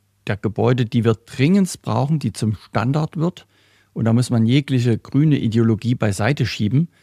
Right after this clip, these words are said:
Denn, äh, wie gesagt, im schlimmsten Fall, Sie hatten's ja angedeutet, sterben Menschen. Das passiert nicht, wenn Sie die Wohnung nur auf achtzehn oder siebzehn Grad heizen können im Winter, weil Sie sparen.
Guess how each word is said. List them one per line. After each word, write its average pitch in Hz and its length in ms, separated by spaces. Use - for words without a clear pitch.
Denn, 107 280
äh, 123 200
wie 117 80
gesagt, 117 380
im 113 140
schlimmsten 127 460
Fall, 117 260
Sie 120 120
hatten's 113 240
ja - 80
angedeutet, 113 480
sterben 123 480
Menschen. 139 460
Das - 140
passiert 113 400
nicht, 135 240
wenn 120 160
Sie 113 140
die 110 160
Wohnung 123 340
nur 117 180
auf 117 140
achtzehn 113 400
oder 107 160
siebzehn 113 400
Grad 120 320
heizen 110 400
können 120 260
im 117 160
Winter, 120 280
weil 107 120
Sie 107 140
sparen. 117 460